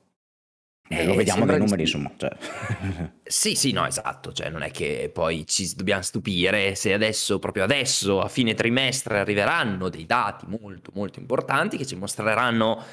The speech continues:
Speaker 1: non solo i numeri clamorosi, ma anche se Austin, in Texas, e soprattutto Berlino, in Germania, avranno iniziato ad aiutare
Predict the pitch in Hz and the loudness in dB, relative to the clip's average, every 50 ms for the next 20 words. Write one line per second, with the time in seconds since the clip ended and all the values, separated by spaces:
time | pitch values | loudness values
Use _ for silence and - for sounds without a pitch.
0 | - - - _ _ _ _ _ _ - 131 156 175 170 - - - 254 277 208 | -20 -20 -20 _ _ _ _ _ _ 0 2 2 2 2 2 2 2 2 4 4
1 | 131 107 104 101 98 92 - - - - - _ _ _ 120 127 127 135 135 127 | 4 2 2 2 2 0 -2 -6 -14 -20 -20 _ _ _ 0 2 2 4 2 2
2 | 117 131 131 127 120 120 123 127 156 214 214 240 180 127 117 123 156 202 240 226 | 2 2 2 2 2 4 4 4 2 2 2 2 2 4 4 2 2 2 0 0
3 | - 139 131 - - 135 143 151 147 - - - - - _ _ _ _ _ _ | 0 0 2 2 2 2 2 2 2 0 -2 -8 -14 -20 _ _ _ _ _ _
4 | _ _ _ _ _ _ 165 196 202 - - - - 104 90 87 85 82 85 - | _ _ _ _ _ _ 2 2 4 2 0 0 0 2 2 2 0 -2 -4 -6
5 | - 87 - 117 131 131 - - 87 85 - - - - - 120 117 120 127 127 | -8 -2 0 0 2 2 0 0 0 0 0 -2 -2 -2 0 0 0 0 0 -2
6 | 147 151 170 143 123 123 120 135 151 151 196 202 165 87 87 85 73 85 90 113 | 0 0 0 2 2 2 2 2 0 0 2 2 2 2 0 0 0 0 2 2
7 | 131 135 147 131 113 104 107 123 143 156 - - 110 107 101 107 113 135 135 123 | 2 2 2 2 2 2 2 2 2 2 2 2 2 2 2 2 2 2 2 0
8 | 107 131 - - 110 104 117 - 147 156 123 107 87 92 95 101 90 90 85 - | 0 -2 0 0 2 2 2 2 2 2 2 2 2 2 0 0 0 -6 -10 -4
9 | - 143 175 185 147 113 90 92 85 82 | 0 0 2 2 2 0 0 0 -2 -2